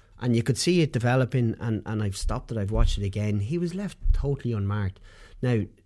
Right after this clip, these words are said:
y-, you know, they, they, they probe, they get their line break in that middle third, and then they play the ball in over the top.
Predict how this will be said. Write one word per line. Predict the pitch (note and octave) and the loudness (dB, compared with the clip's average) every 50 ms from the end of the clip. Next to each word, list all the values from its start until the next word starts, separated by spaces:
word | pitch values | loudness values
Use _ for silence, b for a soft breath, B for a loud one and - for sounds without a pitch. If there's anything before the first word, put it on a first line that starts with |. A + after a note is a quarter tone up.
| _ _ _ _ _ _ _ _ _ | _ _ _ _ _ _ _ _ _
y-, | - G#2 F#2+ - - | -14 -12 -12 -12 -8
you | G2 A2 A#2 | -6 -4 -2
know, | G#2+ G#2+ G#2 | 0 0 0
they, | F#2+ G#2 G2+ | 0 -2 -2
they, | D#2+ - - A#2 G#2 | -4 -4 -4 -4 -2
they | G2 - A2 G#2+ | -2 -2 -2 -2
probe, | - - C3+ C3 B2+ B2+ B2 A2 G#2+ | -2 0 0 2 2 2 0 0 0
they | - A2 | 0 0
get | G2 - C3 B2+ - - | 2 4 6 6 6 6
their | A2+ | 6
line | A2 A2+ A2+ A#2 A2+ G#2+ | 6 6 6 6 8 8
break | - A2+ A2 G#2+ - - | 6 6 6 4 4 4
in | G#2+ | 4
that | G#2+ A2 G#2+ G#2 | 6 6 4 4
middle | A2 G#2+ G#2 G2+ | 4 4 4 2
third, | - - A2+ A2 G#2 G2+ G2 | 4 4 4 4 4 4 4
and | G2 G2+ G#2+ | 2 2 2
then | G#2+ A2 | 2 2
they | G#2 G2+ | 0 0
play | G2 - A2 G#2+ | -2 -2 -2 -2
the | G#2 G2+ | -2 -2
ball | A2 G#2+ G#2 G#2+ | 0 2 6 6
in | G2+ F#2+ G2 | 6 6 4
over | G#2 G2+ F#2+ | 2 0 0
the | F#2 F#2+ | -2 -2
top. | - - G#2+ G2 | -4 -4 -6 -6